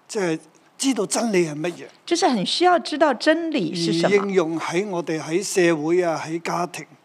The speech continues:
Speaker 2: 而應用在我們的社會家庭。
Speaker 1: 嗯，聽神嘅話。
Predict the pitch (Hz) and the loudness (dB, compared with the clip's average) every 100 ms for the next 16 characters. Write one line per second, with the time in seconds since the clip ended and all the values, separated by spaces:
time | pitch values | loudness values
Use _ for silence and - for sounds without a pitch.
0 | _ - 220 302 370 381 285 311 226 170 | _ 0 0 0 -2 0 4 4 4 2
1 | 175 - 277 254 240 302 208 214 - 160 | -2 0 0 2 -2 0 -2 -2 -6 -6
2 | 165 196 _ _ _ _ _ _ _ _ | -6 -10 _ _ _ _ _ _ _ _
3 | _ _ _ - _ _ _ _ _ - | _ _ _ -20 _ _ _ _ _ -20
4 | _ _ _ _ _ _ _ _ _ _ | _ _ _ _ _ _ _ _ _ _
5 | _ _ _ _ _ _ _ _ _ _ | _ _ _ _ _ _ _ _ _ _
6 | _ _ _ _ _ _ _ _ - 170 | _ _ _ _ _ _ _ _ -8 -6
7 | 160 156 151 143 _ _ _ _ _ _ | -6 -6 -10 -16 _ _ _ _ _ _
8 | _ _ _ _ _ - - - _ _ | _ _ _ _ _ -20 -20 -20 _ _
9 | _ _ _ _ - 247 247 233 - 117 | _ _ _ _ -8 -2 0 0 -4 -8
10 | 120 151 131 | -8 -6 -8